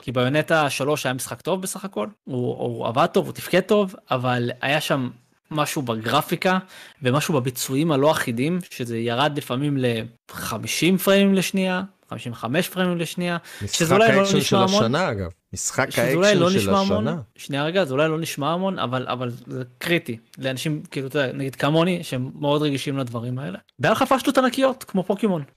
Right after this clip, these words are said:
Speaker 1: פוקימון סקארלט אנד ויולט, וגם באיזשהו מקום לג'נדס ארקיוס. כי בעוד שלג'נדס ארקיוס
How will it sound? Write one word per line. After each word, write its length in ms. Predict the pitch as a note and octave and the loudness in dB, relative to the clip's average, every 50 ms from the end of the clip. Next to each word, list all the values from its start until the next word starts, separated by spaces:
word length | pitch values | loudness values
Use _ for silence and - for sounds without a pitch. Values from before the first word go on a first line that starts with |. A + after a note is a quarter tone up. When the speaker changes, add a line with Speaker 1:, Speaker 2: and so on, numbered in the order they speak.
| _ | _
Speaker 1:
פוקימון 320 | - D#3+ - - F#3 F3+ E3+ | -8 -8 -4 -2 -2 0 0
סקארלט 360 | - - F#3 F3+ F3+ F3 - | 0 2 4 4 4 4 2
אנד 140 | E3 D3 D#3 | 0 2 2
ויולט, 340 | D#3+ E3 F3 G3 G#3 G3+ - | 4 4 2 0 -2 -2 -2
וגם 340 | D3 C3 D3 F3 G3+ A3 G3 | -2 2 4 4 4 4 6
באיזשהו 340 | G3 G#3 G#3 G#3 - G#3+ F#3+ | 4 4 4 2 -2 -4 -4
מקום 300 | F3 E3+ - F#3+ F3+ F3 | -4 -4 -4 -2 0 0
לג'נדס 300 | E3 D#3+ E3 E3+ D3 D#3 | 0 0 -2 -4 -2 -2
ארקיוס. 460 | C#3 C3 - - A#2 A#2 - - - _ _ _ | -2 -2 -4 -6 -12 -12 -12 -14 -14 _ _ _
כי 100 | - D3 | -6 -2
בעוד 200 | C#3 D#3+ F3 F#3+ | 2 4 4 4
שלג'נדס 400 | - G#3+ F#3 F3+ E3 F3 E3 D#3 | 4 2 2 2 0 0 0 0
ארקיוס 560 | E3+ E3+ D#3+ - - D#3 D#3 D#3 - - - | 0 0 0 0 -2 -2 -2 -2 -4 -6 -10